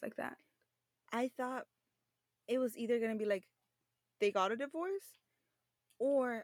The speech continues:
Speaker 2: um, Kim was just gonna be, like, miserable for the rest of her life. Like, unless that man changed. Because I don't know about you guys, but I think Kanye's going a little, like, a midlife crisis.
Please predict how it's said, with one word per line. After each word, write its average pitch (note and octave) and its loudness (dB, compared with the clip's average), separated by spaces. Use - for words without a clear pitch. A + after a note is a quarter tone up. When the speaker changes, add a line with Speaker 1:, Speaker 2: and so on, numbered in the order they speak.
Speaker 2:
um, G3+ -6
Kim B3+ 4
was A#3 4
just A3 -6
gonna A3 0
be, G3+ -2
like, F#3+ 0
miserable F#3+ -4
for F#3+ -10
the G#3 -6
rest F3 -4
of G3 -12
her G3+ -10
life. E3 -10
Like, G#3+ -8
unless G#3+ 6
that G3+ 4
man F#3 -4
changed. F#3+ -12
Because G#3 -2
I A#3+ -2
don't D#4 -2
know D4 -2
about D4+ -2
you C4+ -8
guys, C4+ -2
but C4 -6
I B3+ -4
think F4+ -12
Kanye's A4 -10
going G4+ -8
a F#4 -6
little, F4+ -4
like, G3 -6
a A#3 2
midlife A#3 6
crisis. B4+ 2